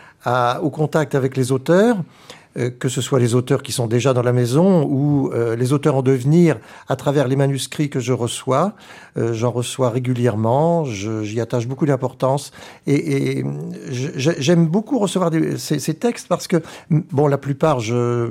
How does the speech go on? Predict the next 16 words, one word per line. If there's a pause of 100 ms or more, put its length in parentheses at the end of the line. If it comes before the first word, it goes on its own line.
(300)
malheureusement,
je,
je
peux
pas
les
éditer, (320)
mais
c'est
important
de
savoir, (640)
euh,
ce
qui
s'écrit.